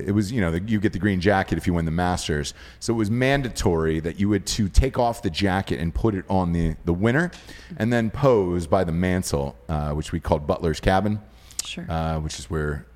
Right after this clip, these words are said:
Speaker 1: the winner of the Masters gets his green jacket.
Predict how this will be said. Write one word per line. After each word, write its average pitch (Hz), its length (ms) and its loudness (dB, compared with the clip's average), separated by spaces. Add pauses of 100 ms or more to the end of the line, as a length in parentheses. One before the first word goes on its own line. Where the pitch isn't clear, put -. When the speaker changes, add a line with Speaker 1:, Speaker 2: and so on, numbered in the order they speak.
(180)
Speaker 1:
the 73 80 -12
winner 76 440 -2
of 69 280 -8
the 73 160 -6
Masters 82 720 -4 (340)
gets - 260 -4
his 101 180 0
green 98 320 -2
jacket. 92 680 0